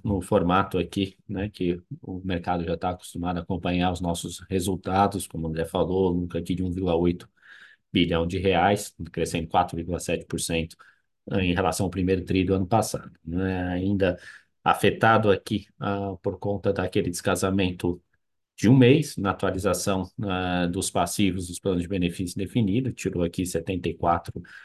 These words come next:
milhões de, de reais do resultado no primeiro tri, né? Lembrando que esse efeito, ele soma zero no tempo, não é um, um, um efeito que eu posso classificar como, ah, aqui de impacto mais estruturante no, no negócio,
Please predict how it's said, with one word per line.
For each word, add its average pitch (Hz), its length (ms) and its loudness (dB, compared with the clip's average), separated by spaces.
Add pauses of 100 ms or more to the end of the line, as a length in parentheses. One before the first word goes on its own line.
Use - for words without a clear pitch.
(240)
milhões 87 540 4
de, 85 300 -2
de 95 160 -2
reais 85 320 0
do - 80 -2
resultado 85 720 -2
no 80 140 -6
primeiro 85 360 -2
tri, 104 380 0
né? 120 320 -2
Lembrando 85 340 -6
que 90 200 -6
esse 90 240 -2
efeito, 87 640 0 (140)
ele 82 180 0
soma 104 340 2
zero 90 300 4
no 80 160 0
tempo, 98 360 -2
não 87 380 -4
é 92 220 0 (120)
um, 85 240 -8 (140)
um, 87 400 -6 (160)
um 87 140 -4
efeito 90 440 -2
que - 100 -16
eu - 80 -12
posso 80 220 -4
classificar 82 400 -4
como, 78 260 -10 (180)
ah, 78 440 -2
aqui 87 480 -6
de 87 100 -8
impacto 87 340 -6
mais 85 220 -2
estruturante - 680 -4
no, 82 180 -10 (440)
no 101 120 2
negócio, 92 600 0